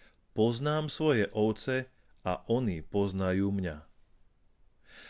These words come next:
A ešte viac. Ovce počúvajú jeho hlas. On volá svoje ovce po mene. Kráča pred nimi a ovce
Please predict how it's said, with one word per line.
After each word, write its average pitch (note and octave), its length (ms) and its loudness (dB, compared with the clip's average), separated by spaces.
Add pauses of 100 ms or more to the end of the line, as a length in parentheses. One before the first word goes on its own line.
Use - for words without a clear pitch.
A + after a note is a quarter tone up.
(180)
A A2 180 0
ešte D3 320 0
viac. G#2+ 480 -2 (1040)
Ovce C3 640 0 (160)
počúvajú G2+ 800 0
jeho F#2+ 320 -2
hlas. G#2 400 -2 (720)
On A#2 160 4
volá B2+ 400 4
svoje G#2 540 2
ovce A2+ 420 0
po C3+ 160 0
mene. E2+ 400 -4 (640)
Kráča A2+ 560 2
pred A#2 320 2
nimi G#2 480 2 (380)
a G2 240 0
ovce C3 420 0